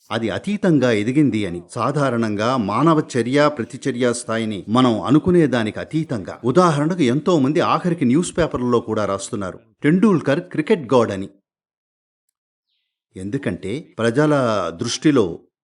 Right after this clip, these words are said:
కనీసం తను ఆడే కాలంలో, ఇప్పటికీ అంతేలేండి, ఏదైతే మనం మానవ సాధ్యం అనుకుంటామో తను దానికి అతీతంగా వెళ్ళాడు, కేవలం బంతిని కొట్టడం ద్వారానే, అంతే.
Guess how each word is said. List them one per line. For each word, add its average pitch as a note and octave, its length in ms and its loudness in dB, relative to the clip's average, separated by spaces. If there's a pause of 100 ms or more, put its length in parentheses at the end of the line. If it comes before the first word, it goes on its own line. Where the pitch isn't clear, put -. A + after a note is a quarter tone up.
(380)
కనీసం F3 680 0
తను B2+ 160 0
ఆడే E3+ 360 0
కాలంలో, F#2+ 600 -4
ఇప్పటికీ G3+ 420 0
అంతేలేండి, G2+ 600 -2 (680)
ఏదైతే C3+ 480 0
మనం A2 280 -2
మానవ D3 280 0
సాధ్యం A#2 420 -4
అనుకుంటామో G#2+ 680 -2
తను B2+ 340 2
దానికి C#3+ 320 0
అతీతంగా D3+ 500 -2
వెళ్ళాడు, G2 400 -4 (120)
కేవలం G3+ 380 0
బంతిని D#3 360 -2
కొట్టడం F#3 440 -2
ద్వారానే, G#2 440 -2
అంతే. A#2+ 340 -6